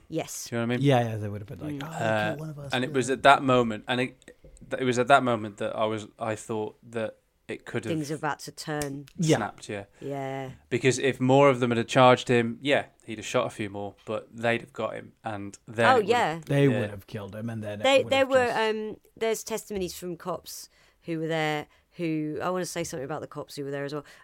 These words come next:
Speaker 1: uh, but there, there's testimony from one of the cops who was there who was forced to the ground, and he had his gun taken off him, and he heard shooting with his own gun. It was actually another
Speaker 2: Yes.
Speaker 1: protest that was like, "Oh, no, don't." Um,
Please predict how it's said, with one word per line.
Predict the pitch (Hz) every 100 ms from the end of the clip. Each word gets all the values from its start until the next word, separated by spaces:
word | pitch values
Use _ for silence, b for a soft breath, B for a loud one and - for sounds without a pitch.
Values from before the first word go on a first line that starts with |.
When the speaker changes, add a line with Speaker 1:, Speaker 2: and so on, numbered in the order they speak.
| -
Speaker 1:
uh, | 160
but | 170
there, | 170 175 -
there's | 175 -
testimony | 196 180 - 185 170
from | 160 165 160 156
one | 160
of |
the | 151
cops | - 156 -
who |
was | 151
there | - 151 143
who | 147 143 123 _ -
was | 165 - - b b b
forced | - 190 170
to | 185
the | 170
ground, | 175 160 143 143 -
and | - 139 143
he |
had | 156
his | 151
gun | 151 175
taken | 156 151 147
off | 151 -
him, | 143 135
and | 147
he | 147
heard | 143 151 143 - - _ -
shooting | - 196 165 156
with | 156 147
his | 147
own | 156 143
gun. | 156 147 127 127 B B
It |
was | 170
actually | 185 190 175
another | 170 170 165
Speaker 2:
Yes. | 151
Speaker 1:
protest | - 160 - 139 -
that | 101
was | 139
like, | 143 107
"Oh, | 143
no, | 139
don't." | 147 135 120 - B B B
Um, | - 170 165